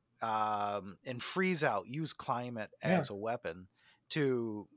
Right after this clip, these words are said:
Speaker 1: knock
Speaker 2: Kill
Speaker 1: out
Speaker 2: everyone.
Speaker 1: Europe, basically make Europe the North Pole,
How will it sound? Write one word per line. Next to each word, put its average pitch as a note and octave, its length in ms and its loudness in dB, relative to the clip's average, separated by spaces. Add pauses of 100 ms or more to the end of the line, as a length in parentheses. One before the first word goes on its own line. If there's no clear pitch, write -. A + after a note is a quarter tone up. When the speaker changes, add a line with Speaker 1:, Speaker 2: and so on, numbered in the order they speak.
Speaker 1:
knock C#3 340 4
Speaker 2:
Kill D3+ 160 8
Speaker 1:
out F3 60 6
Speaker 2:
everyone. A#2+ 220 0
Speaker 1:
Europe, A2 280 -2
basically D#3+ 460 2
make C3 360 -2
Europe A#2 400 0
the A2 60 -6
North G#2 320 -4
Pole, F#2+ 380 -2